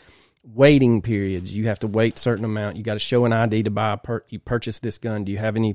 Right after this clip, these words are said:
felonies? Da, da, da, da. I mean, the whole gamut. We have all of these laws, but we've not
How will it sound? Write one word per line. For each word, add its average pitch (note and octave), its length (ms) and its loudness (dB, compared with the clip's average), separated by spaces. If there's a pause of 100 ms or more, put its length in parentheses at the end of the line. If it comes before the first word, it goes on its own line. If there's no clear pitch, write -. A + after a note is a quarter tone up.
felonies? G#2+ 480 -4
Da, B2 160 0
da, A#2+ 100 2
da, G#2+ 120 0
da. - 120 -6
I G2+ 60 -6
mean, C3+ 220 2
the C#3+ 80 0
whole G3 540 2
gamut. C3+ 800 0 (1500)
We D3 120 4
have D3+ 220 4
all A#3+ 300 -2
of G#3 80 0
these F3 200 4
laws, D3+ 520 -4 (160)
but C3+ 140 -4
we've D3 160 2
not E3+ 380 -2